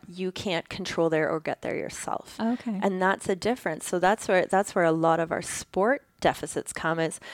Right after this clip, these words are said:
Speaker 1: people will go to yoga or do all this stretching, which is fantastic, but we need to strengthen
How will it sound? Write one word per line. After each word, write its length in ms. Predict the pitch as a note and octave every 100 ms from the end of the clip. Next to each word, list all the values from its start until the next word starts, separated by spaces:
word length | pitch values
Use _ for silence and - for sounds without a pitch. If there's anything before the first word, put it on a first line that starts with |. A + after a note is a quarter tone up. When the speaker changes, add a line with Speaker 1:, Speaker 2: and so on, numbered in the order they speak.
| -
Speaker 1:
people 240 | - - F3+
will 140 | F3
go 120 | E3 E3
to 80 |
yoga 380 | E3 D#3 C#3+ D3
or 160 | B2 F#2
do 140 | -
all 120 | C3 A2
this 140 | -
stretching, 520 | - - A3+ - F#3
which 160 | D#3+ -
is 140 | C#3+
fantastic, 840 | - D#3+ - - C4 - - - - - - - - _ _ _ _ _
but 140 | G#3+ G3
we 140 | F#3+
need 200 | F3 E3+
to 200 | - E3
strengthen 880 | - - - - - C#3+ D#3 D3+ D3+